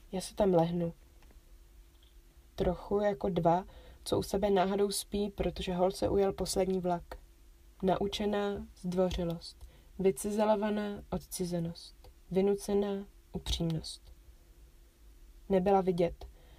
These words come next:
Peřinu měla přitáhnutou až ke krku. Čouhal jen pramen světlých vlasů. S třesoucím hlasem rozhodně ocekla: „Nech mě bejt.“ Její tón byl měkký, matný,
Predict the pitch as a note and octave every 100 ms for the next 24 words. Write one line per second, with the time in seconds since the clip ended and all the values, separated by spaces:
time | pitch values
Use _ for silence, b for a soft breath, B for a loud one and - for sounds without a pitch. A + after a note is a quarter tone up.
0 | b b F3 F3+ G3+ G3+ F#3+ G3 G3 F#3+
1 | G3 G3 G3+ G3+ G3+ F#3 - F#3+ F#3+ D#3+
2 | F3 D#3+ - - - - - - - F3+
3 | F#3+ G3 G3+ G3 F#3+ F#3+ G3+ G3 F#3 F3
4 | F#3+ F3+ F3 D#3+ - E3 D3 - b b
5 | b b - - - - G3 G3+ G3 F3+
6 | F3+ - G#3+ G3 F#3 G3 G3 - - F#3
7 | - D#3+ D3+ - - - - - G3+ A3+
8 | A3+ G3 F#3+ F#3+ F#3+ - - - - -
9 | - - - - - - _ - - -
10 | - G3 G3 F#3 F#3 G3+ G3+ F#3+ G3 -
11 | F3 E3+ F3 - - F#3 F#3+ G3 - F3
12 | E3+